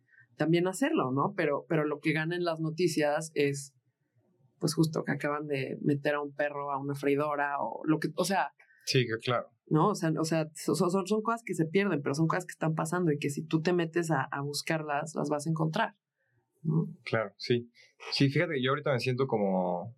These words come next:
Speaker 2: nuevo miedo desbloqueado, como
Speaker 1: <laughs>
Speaker 2: no,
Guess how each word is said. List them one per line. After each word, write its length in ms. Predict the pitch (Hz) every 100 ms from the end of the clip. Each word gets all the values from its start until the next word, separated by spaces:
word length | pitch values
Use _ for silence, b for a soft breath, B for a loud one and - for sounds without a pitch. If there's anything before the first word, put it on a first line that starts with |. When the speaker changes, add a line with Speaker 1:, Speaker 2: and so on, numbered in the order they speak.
| -
Speaker 2:
nuevo 280 | 110 113 117
miedo 320 | 117 113 107
desbloqueado, 720 | 98 90 85 107 104 104 156 165 -
como 420 | 101 90 - -
Speaker 1:
<laughs> 800 | - - - _ - - - -
Speaker 2:
no, 260 | 95 117 131